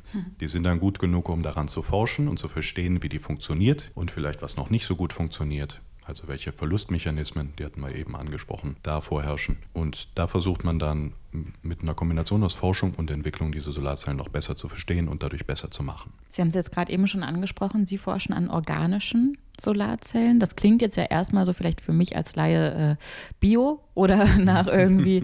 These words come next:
Speaker 2: <laughs>
Speaker 1: nachhaltigen Materialien. Was heißt organisch in, in dem Fall?
Speaker 2: Der Begriff organisch bezieht sich dann auf das sogenannte aktive Material.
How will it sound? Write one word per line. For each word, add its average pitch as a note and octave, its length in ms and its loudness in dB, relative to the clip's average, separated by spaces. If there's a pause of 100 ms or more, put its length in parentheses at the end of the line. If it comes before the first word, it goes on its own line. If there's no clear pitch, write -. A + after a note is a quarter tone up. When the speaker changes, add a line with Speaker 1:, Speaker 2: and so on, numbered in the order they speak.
(140)
Speaker 2:
<laughs> - 140 -12
Speaker 1:
nachhaltigen G3+ 1080 6
Materialien. A3 1080 6
Was G3 260 0
heißt A3 280 2
organisch D3 460 2
in, D3 300 0
in D#3 140 0
dem D3 200 4
Fall? C#3+ 280 -2 (340)
Speaker 2:
Der F2+ 420 2 (160)
Begriff G2 440 -2
organisch F#2 500 2
bezieht F#2 340 0
sich F2 160 -2
dann D#2+ 200 0
auf - 120 -4
das - 420 -4
sogenannte E2+ 580 0
aktive E2+ 520 -2
Material. D#2 640 0